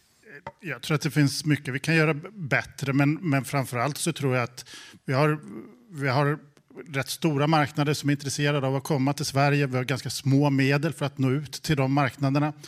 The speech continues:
Så att det tror jag är den största delen. Att vi behöver ha mer kraft i svensk besökning för att marknadsföra den här fantastiska destinationen. För att det, det finns ett, en efterfrågan. Sen behöver vi bli bättre på att arbeta tillsammans och stärka och paketera, nå ut på hyllorna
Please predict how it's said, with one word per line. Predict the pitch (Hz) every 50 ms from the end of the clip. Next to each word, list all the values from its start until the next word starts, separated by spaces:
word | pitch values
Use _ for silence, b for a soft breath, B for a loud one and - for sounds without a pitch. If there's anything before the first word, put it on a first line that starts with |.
| B B B
Så | - - 143
att | 139
det | - 139 139 135
tror | - 160
jag | 165
är | 151
den | 131
största | - - 160 - - - - 139 143
delen. | 190 170 135 123 117
Att | 120 110 -
vi | 131
behöver | 123 165 165 170 156
ha | 156 131
mer | 127 117 123 127 120
kraft | - - - - 156 143 - - - - 143
i | 123
svensk | - - 117 107 -
besökning | - 117 - 135 113 107 - - 113 104
för | - 139
att | -
marknadsföra | 151 156 135 - - 120 - - 143 156 156
den | 147 120 107
här | 107
fantastiska | - - 113 - 117 107 - - 104 117 139 -
destinationen. | 127 120 117 - - 131 123 110 123 139 170 190 156 120
För | - -
att | 120 -
det, | 139 131 B B B B B B B B B
det | - 143
finns | - 151 160 170 147 -
ett, | 143 - _ - - - - - - - -
en | - 170 160
efterfrågan. | 139 - - - - 139 135 117 120 117 113
Sen | - - 139 135
behöver | 175 170 151 156
vi | 147
bli | 127 123 120 131 135 127
bättre | 107 123 120 - - - 151 131
på | - - 135
att | 117 - _ -
arbeta | 139 123 113 117 110 104 -
tillsammans | - 127 - - 147 147 147 156 147 131 117 - -
och | 135 117
stärka | - - _ - 127 107 104 - - 139
och | 123 120 135 127 - -
paketera, | - 151 151 - 160 - - 143 131 135 135 131 B B B B
nå | - 156
ut | 139 131 135
på | - 151
hyllorna | 113 143 123 113 - - 127 135